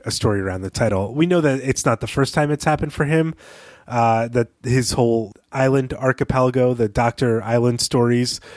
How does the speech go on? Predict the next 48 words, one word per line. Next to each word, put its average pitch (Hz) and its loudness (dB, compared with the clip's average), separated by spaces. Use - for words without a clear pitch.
were 123 0
really 120 2
just 120 0
stories 113 0
written 117 -4
out 107 0
of 104 -4
the 120 -4
basis 117 -4
of 113 -8
titles 165 0
that 127 -4
were 110 -8
kind 117 -6
of 104 -8
written 120 -6
on 107 -8
a 101 -6
bet, 117 0
and 117 -2
they're 113 4
all 101 2
phenomenal, 120 0
and 104 -2
we'll 104 2
be 107 -2
covering 127 0
them 95 -8
soon. 120 2
But 135 0
I 156 2
can 175 2
imagine 127 2
that 110 0
Wolf 113 2
had 110 0
this 110 -2
idea 107 0
for - -4
a 98 -4
story, 101 0
uh, 98 -12
that 117 2
was 113 2
based 117 2
on 110 -2
the 98 -6
title, 101 -2